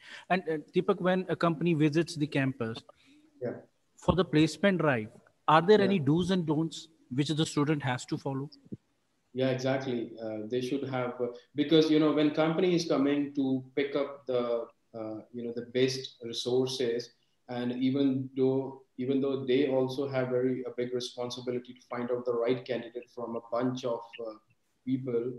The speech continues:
Speaker 2: So they, they only follow the processes. So the do's and don'ts they have to follow is they should be very,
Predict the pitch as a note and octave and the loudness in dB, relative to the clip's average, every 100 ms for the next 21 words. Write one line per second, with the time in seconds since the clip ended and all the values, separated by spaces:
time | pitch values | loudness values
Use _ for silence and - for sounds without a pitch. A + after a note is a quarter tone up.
0 | - - B2 C3+ C#3+ C3+ B2+ C#3+ D3 - | -12 -4 0 0 0 -2 0 2 0 -2
1 | - - D#3 F3 F3+ G3 - D3 C#3 C#3 | -12 -2 2 2 2 0 0 -2 -2 -4
2 | C3+ B2+ A#2 - G#2+ - _ - - D#3 | -4 -4 -6 -6 -8 -10 _ -20 -4 0
3 | E3+ A#2 G#2+ C#3+ D#3+ F3+ F#3+ G3 D#3+ D#3+ | 2 0 -2 2 2 4 2 2 2 2
4 | E3 D#3+ D#3+ D#3 D#3 D#3 D3+ D3 D#3 C#3+ | 2 0 -2 -2 -4 -4 0 0 2 0
5 | C#3 - C#3 C3+ C#3+ C3 C3 C3 C3 C3+ | -2 -2 -2 0 -4 -4 -4 -2 -2 -2
6 | B2+ | -4